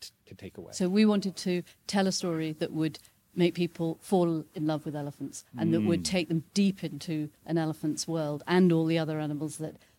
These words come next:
Speaker 2: that are basically reliant on or live alongside the elephants.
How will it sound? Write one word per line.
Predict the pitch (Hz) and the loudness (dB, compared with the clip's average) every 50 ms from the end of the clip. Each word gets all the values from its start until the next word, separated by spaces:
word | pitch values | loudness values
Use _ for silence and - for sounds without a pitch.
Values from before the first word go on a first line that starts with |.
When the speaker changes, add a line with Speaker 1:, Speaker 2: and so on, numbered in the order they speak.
| _ - | _ -4
Speaker 2:
that | 170 156 | -2 -2
are | 156 156 - _ _ _ _ _ _ _ | -2 -2 -4 _ _ _ _ _ _ _
basically | - 160 165 - - - - 165 160 160 - _ | -4 -4 -2 -4 -6 -6 -4 -4 -4 -4 -6 _
reliant | 180 175 165 160 160 165 165 160 160 160 151 165 | -4 0 0 2 2 2 2 2 0 0 -2 -2
on | 160 160 156 156 156 156 - _ | -4 -2 -2 -2 -4 -4 -8 _
or | - 160 | -2 0
live | 156 165 143 | 0 0 2
alongside | 160 156 160 160 160 147 - 185 170 160 156 - | 2 2 2 2 0 0 -2 -2 -2 -2 -2 -4
the | - 160 | -6 -6
elephants. | 160 147 147 - - 151 151 - - - - | -6 -6 -8 -10 -10 -10 -10 -10 -12 -16 -18